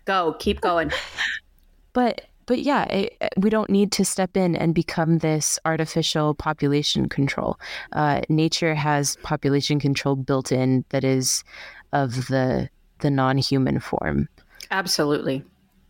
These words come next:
Speaker 1: And we found a way to get around that ourselves as humans, but that doesn't give us any kind of right or dominion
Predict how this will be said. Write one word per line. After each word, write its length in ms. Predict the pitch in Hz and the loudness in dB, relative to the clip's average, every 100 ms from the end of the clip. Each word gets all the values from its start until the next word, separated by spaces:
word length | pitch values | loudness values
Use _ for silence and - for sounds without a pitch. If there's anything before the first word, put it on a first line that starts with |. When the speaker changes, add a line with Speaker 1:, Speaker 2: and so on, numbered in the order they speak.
| _ _ - | _ _ -10
Speaker 1:
And 180 | 226 208 | -4 -2
we 140 | 240 254 | 0 -2
found 360 | - 226 226 | -2 0 2
a 60 | 220 | 2
way 280 | 190 190 196 | 2 2 2
to 140 | 196 | 2
get 120 | 190 175 | 0 0
around 340 | 156 160 175 | 0 0 0
that 300 | 180 190 190 - - - - | 2 2 0 -4 -18 -16 -6
ourselves 720 | 175 165 185 160 214 269 - - - | -4 -2 0 0 0 -2 -6 -6 -4
as 160 | 180 | -2
humans, 600 | - - 175 233 302 - - - _ _ _ _ _ | -2 0 2 2 0 -2 -12 -20 _ _ _ _ _
but 380 | 202 190 185 - | -2 0 0 -2
that 180 | 202 196 | -4 0
doesn't 280 | 214 214 | 0 0
give 220 | 208 208 185 | 2 0 0
us 200 | 190 - | -2 -2
any 220 | 180 220 | -2 -2
kind 220 | 240 220 | -2 0
of 120 | 180 156 | 0 0
right 340 | 165 170 180 | 0 0 0
or 200 | 190 226 | 0 0
dominion 720 | 247 185 170 160 156 165 190 | 2 2 4 4 4 4 2